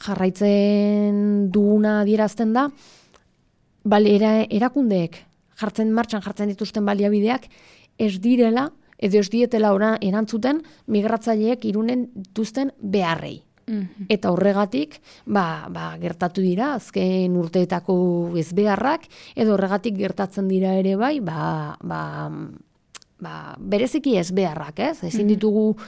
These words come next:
Speaker 1: ahaztu azken urteetan, ba, ba, bederatzi pertsona hil egin direla muga honen inguruan. Eta, mm,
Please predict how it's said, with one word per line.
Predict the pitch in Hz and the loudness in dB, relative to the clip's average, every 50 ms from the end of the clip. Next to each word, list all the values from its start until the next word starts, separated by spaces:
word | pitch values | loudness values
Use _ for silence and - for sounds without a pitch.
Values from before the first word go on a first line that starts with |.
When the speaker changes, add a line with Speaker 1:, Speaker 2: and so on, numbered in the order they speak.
| - - - - - | -20 -20 -20 -14 -4
Speaker 1:
ahaztu | - 208 196 196 196 190 - - - 269 277 269 240 214 185 170 156 - - - - - - - | 0 2 4 4 2 0 -2 -2 2 4 4 6 6 6 4 4 2 -2 -6 -18 -20 -20 -12 -8
azken | - 190 - - 196 190 202 | -6 -6 -2 2 2 4 4
urteetan, | 208 202 196 202 190 190 190 - 254 262 226 | 2 2 2 2 2 2 2 0 0 0 0
ba, | 190 170 151 143 - - | 0 -2 -4 -6 -10 -12
ba, | - 170 156 156 165 160 | -12 -12 -12 -12 -10 -6
bederatzi | 165 165 175 190 190 196 196 196 - 214 202 196 196 190 196 190 196 196 196 190 | -2 0 2 2 2 0 0 0 0 0 2 2 0 0 0 0 0 0 0 0
pertsona | 196 196 196 - - 214 220 226 233 240 - | 0 -2 0 0 0 2 2 2 2 2 0
hil | - 262 233 | 2 2 2
egin | 208 208 208 214 214 | 4 4 2 2 2
direla | 220 220 226 233 247 262 233 | 2 2 2 2 2 0 2
muga | 185 180 185 190 208 | 2 2 2 2 2
honen | 214 220 233 220 | 2 2 2 2
inguruan. | 190 165 165 175 165 160 156 147 156 156 - - - - - - - - - | 2 4 4 4 6 4 4 2 0 -4 -8 -12 -20 -20 -20 -20 -20 -16 -4
Eta, | - 208 185 180 180 180 185 185 180 180 175 | 2 4 4 4 4 2 2 2 4 4 6
mm, | 175 180 185 | 4 4 2